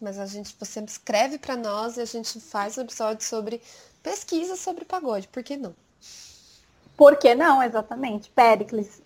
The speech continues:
Speaker 2: me, me nota, por favor. É, mas além de todas essas coisas, eu acho que também tem o universo, é, da nossa própria pesquisa, das nossas próprias investigações. É, Bárbara e eu nos conhecemos em um trabalho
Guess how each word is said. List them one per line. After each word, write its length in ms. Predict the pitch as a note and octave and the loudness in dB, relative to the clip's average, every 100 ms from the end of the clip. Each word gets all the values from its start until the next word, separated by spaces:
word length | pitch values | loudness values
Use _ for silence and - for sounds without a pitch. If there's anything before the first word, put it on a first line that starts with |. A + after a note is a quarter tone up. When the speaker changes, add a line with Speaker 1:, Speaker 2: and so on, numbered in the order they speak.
| - | -6
Speaker 2:
me, 200 | A#3 B3+ | -4 0
me 160 | C4 | 0
nota, 420 | C4+ G#3+ F#3+ - A3 | 4 4 2 -2 -2
por 200 | A#3 A#3 | -2 -2
favor. 380 | A#3 A3+ F#3+ F#3+ _ - - - - _ _ | -4 -2 -6 -6 _ -20 -20 -20 -20 _ _
É, 540 | G3+ G3+ G3 F#3 F#3 - _ _ _ | 0 2 2 2 0 -4 _ _ _
mas 220 | C4 C4 C#4+ | 4 6 10
além 240 | C#4+ D#4 | 10 12
de 100 | D4+ | 10
todas 360 | - C#4+ D4+ C#4+ | 10 8 8 6
essas 260 | C#4+ B3 B3 | 2 0 -8
coisas, 560 | - A#3+ B3+ A3 G#3 A3 | 4 4 4 0 -2 4
eu 120 | A#3+ | 4
acho 180 | B3+ - | 4 2
que 60 | |
também 300 | D4 C#4 C4+ | 2 4 6
tem 180 | D4+ D4+ | 8 8
o 60 | C#4+ | 8
universo, 1000 | C#4 C#4 B3+ A#3 A3+ A3+ - A#3 G3+ G3 - - - | 6 4 6 8 8 6 0 2 2 2 -6 -20 -12
é, 640 | A#3 G3+ G3 G3 F#3+ F#3 F3 F3 - - | 2 8 10 10 8 8 4 2 -6 6
da 140 | A#3 | 8
nossa 240 | C4 C4 | 10 8
própria 400 | C#4+ B3+ C#4 - | 8 10 10 8
pesquisa, 560 | E4+ C#4+ - A#3 B3+ B3 | 0 -2 0 -2 0 0
das 160 | A3+ A3+ | -2 0
nossas 260 | A3+ A#3+ | 0 -2
próprias 420 | A#3 A3+ A3+ B3+ | 4 4 6 0
investigações. 1000 | C4 B3 B3 - A#3 A3+ - G#3 G3+ C4+ - - - - - - - - - | 0 -2 -2 0 0 0 2 2 2 -2 -8 -20 -20 -20 -20 -20 -20 -10 4
É, 140 | G3+ | 6
Bárbara 420 | G#3 B3 C#4 D4+ | 10 10 12 10
e 60 | C#4 | 10
eu 80 | C4 | 8
nos 160 | C#4 | 2
conhecemos 640 | - C4+ C4 - A#3+ B3+ B3+ | 0 -2 -2 -4 -4 -4 -4
em 40 | |
um 240 | C4 C4+ C4+ | -4 0 -2
trabalho 760 | - C#4+ A#3 G3+ A3 B3 B3 | 6 6 10 10 8 6 -6